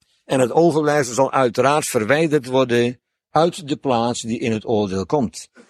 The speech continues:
En aangezien de gehele aarde in het oordeel komt, en alle volkeren, blijft er geen plaats over voor onze evacuatie dan de hemel, zodat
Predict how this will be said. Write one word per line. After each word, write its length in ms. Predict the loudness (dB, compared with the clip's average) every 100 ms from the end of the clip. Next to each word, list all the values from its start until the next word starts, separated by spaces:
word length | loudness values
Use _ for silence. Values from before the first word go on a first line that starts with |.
| -4
En 200 | -4 0
aangezien 600 | 2 2 0 0 0 0
de 140 | 0
gehele 580 | 0 0 2 2 2 2
aarde 560 | 2 2 4 2 -2 -2
in 140 | -2
het 120 | -2
oordeel 400 | 0 2 2 0
komt, 460 | 2 0 0 -6 -14 _ _ _
en 120 | -6
alle 260 | 0 2 2
volkeren, 760 | 2 2 2 2 2 0 -4 -10 _ _ _ _
blijft 320 | 0 0 2
er 80 | -2
geen 220 | -2 -2
plaats 460 | 0 2 2 0 -2
over 520 | -2 0 2 2 0
voor 240 | 0 -2 0
onze 320 | 0 0 -2
evacuatie 1200 | 0 0 0 -2 -2 0 0 0 -2 -2 -2 -4 _ _ _ _ _ _ _ _ _ _ _ _ _
dan 240 | -2 0 2
de 100 | 2
hemel, 580 | 2 2 2 0 -2 _ _ _ _
zodat 720 | -4 0 2 2 0 -4 -20